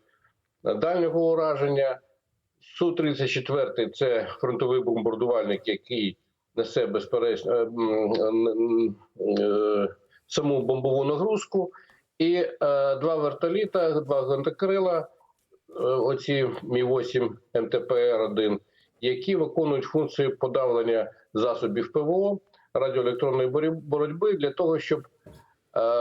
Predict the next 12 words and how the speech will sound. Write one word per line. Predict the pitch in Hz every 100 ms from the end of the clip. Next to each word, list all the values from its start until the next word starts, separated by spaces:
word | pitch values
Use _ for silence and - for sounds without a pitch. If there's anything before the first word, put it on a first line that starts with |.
| 117
о-, | 110 113 135 127 -
осліпити | 151 - 156 170 160 139
нашу | 139 131 -
П | 156
П | 151 185
О | 196 202 190 - -
і, | 135 135 135
м, | 139 131 131 131
дати | 131 147 147
можливість | 131 127 151 139 123 -
без | 123
перешкод | - 131 120 - 156 151